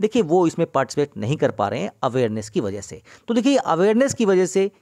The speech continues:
ये वीडियो बनाया जा रहा है। देखिए, यहाँ पर एक लिंक भी दिया गया है, link for applying is H T T P S I C I C I carriers dot mobi dot defense। देखिए, जैसे ही आप इस पर करेंगे,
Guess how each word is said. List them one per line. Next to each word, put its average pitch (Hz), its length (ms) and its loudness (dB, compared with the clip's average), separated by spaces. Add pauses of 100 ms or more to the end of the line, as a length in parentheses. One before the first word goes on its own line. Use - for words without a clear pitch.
(120)
ये 160 140 2
वीडियो 135 500 0
बनाया 110 340 0
जा 151 160 4
रहा 147 120 4
है। 147 140 0 (360)
देखिए, 220 280 0
यहाँ 180 340 2
पर 220 120 0
एक - 260 -4
लिंक 156 280 0
भी 170 80 2
दिया 135 180 4
गया 117 240 2
है, 180 100 -4 (280)
link 220 360 2
for 202 220 2 (160)
applying 143 400 0 (320)
is 131 260 0 (300)
H 165 140 0
T 202 160 -2
T 196 160 -4 (200)
P 151 60 0 (100)
S 156 140 2 (800)
I 185 160 2
C 220 220 0
I 226 140 4
C 220 220 -2
I 214 100 4 (300)
carriers 160 460 4 (260)
dot 135 300 2 (320)
mobi 185 380 2 (400)
dot 131 360 0 (260)
defense। 127 440 -4
देखिए, 208 160 0
जैसे 175 320 0
ही 254 140 2
आप 170 180 0
इस 143 60 -10
पर 135 100 -8
करेंगे, 104 240 -4